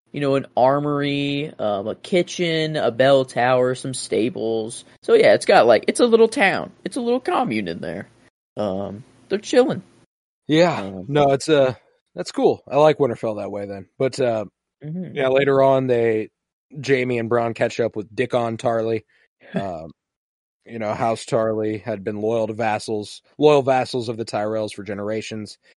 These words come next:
Speaker 2: He knew many of the men they killed, even hunted by,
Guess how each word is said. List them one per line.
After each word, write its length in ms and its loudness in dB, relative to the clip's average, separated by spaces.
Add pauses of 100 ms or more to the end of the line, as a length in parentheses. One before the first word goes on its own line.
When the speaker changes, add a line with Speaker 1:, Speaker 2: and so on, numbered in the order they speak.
(160)
Speaker 2:
He 160 -4
knew 140 0
many 280 -4
of 100 -6
the 80 -6
men 240 -6
they 100 -8
killed, 460 -8
even 180 -12
hunted 320 -12
by, 240 -8